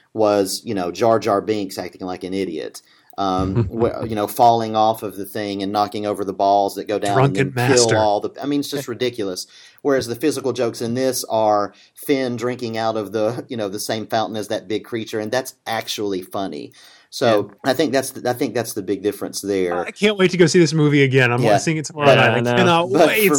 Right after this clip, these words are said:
Speaker 1: me, one
Speaker 3: So
Speaker 1: of the
Speaker 3: good.
Speaker 1: things, since Chris has got his, his blinders on to the bad things, if, if there was one thing about this movie that bothered me just a little bit was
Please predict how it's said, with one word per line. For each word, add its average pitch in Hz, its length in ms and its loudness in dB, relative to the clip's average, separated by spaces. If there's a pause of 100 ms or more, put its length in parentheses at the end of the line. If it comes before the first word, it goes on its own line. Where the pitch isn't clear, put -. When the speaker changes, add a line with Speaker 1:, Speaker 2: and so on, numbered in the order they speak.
Speaker 1:
me, 156 360 2
one 143 200 2
Speaker 3:
So 285 140 4
Speaker 1:
of 120 80 0
the 117 60 -4
Speaker 3:
good. 143 160 4
Speaker 1:
things, 113 360 -4
since - 480 -6
Chris 143 240 0
has 110 120 -8
got 110 160 2
his, 98 280 -4
his 107 240 -8
blinders 107 840 -2
on 95 280 -2
to 95 200 -8
the 90 100 -10
bad 98 260 0
things, 90 220 -10 (240)
if, - 320 -2
if 135 140 -2
there 156 120 4
was 135 180 2
one 185 360 -2
thing 160 180 -2
about 120 240 0
this 117 200 -6
movie 107 300 -6
that 92 220 -6 (140)
bothered 107 400 -4
me 98 140 -10
just 117 480 -2
a 127 40 -2
little 104 280 -4
bit 90 320 -8
was 87 420 -6